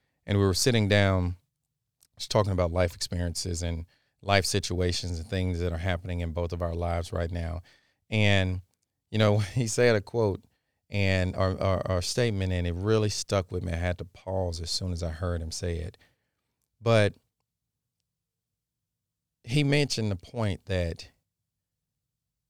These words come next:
evolution and change is inevitable. But your ability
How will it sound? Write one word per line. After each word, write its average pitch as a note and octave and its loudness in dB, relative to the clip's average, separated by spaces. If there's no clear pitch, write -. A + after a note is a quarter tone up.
evolution B2+ 2
and F#2+ -6
change G2+ 0
is E2+ -6
inevitable. F2 -6
But A#2 6
your A2+ 6
ability F#2+ 2